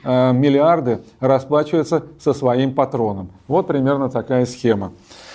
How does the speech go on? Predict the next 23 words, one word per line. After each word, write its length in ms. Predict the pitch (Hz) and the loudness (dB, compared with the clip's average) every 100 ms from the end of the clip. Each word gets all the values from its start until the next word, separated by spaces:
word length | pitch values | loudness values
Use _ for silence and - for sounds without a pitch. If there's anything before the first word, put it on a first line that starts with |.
| - - | -20 -6
Вот, 280 | 151 170 143 | 2 4 4
э, 500 | 139 127 127 127 120 110 - | 4 6 6 6 2 -4 -8
я, 440 | 123 127 190 170 | -2 2 4 4
конечно, 420 | 139 147 151 - | 2 0 0 0
немножко 400 | 151 156 151 - | 0 2 2 2
увлёкся. 680 | 151 151 190 208 208 131 107 - - | 2 4 4 4 4 0 0 -6 -6
Э, 360 | 127 127 127 117 - - - - - | 0 2 2 0 -8 -20 -20 -20 -8
мне 180 | 139 175 | 0 2
хотелось 380 | 180 165 175 156 | 2 2 2 4
бы 120 | 156 | 2
сказать, 380 | - 175 165 - | 2 4 4 4
а 220 | 143 143 | 2 2
всё-таки 460 | 139 175 160 151 143 147 - | 2 0 0 0 -2 -2 -20
кто 260 | - 233 | 0 4
ещё 260 | 214 - 180 | 4 4 0
помогал, 760 | - 156 160 147 135 110 - - | 2 4 4 6 4 4 -2 -6
э, 220 | 135 131 | 0 0
Центральному 600 | 131 151 151 147 135 131 | 0 0 2 2 2 2
банку, 420 | 127 156 165 160 | 2 2 2 0
валютным 420 | 123 127 147 147 | 2 2 0 -2
спекулянтам, 800 | 120 - 127 131 147 160 156 139 - - - | -4 -4 0 2 2 2 0 -4 -6 -14 -2
э, 220 | 127 127 | 2 2
вот 260 | 127 151 | 2 0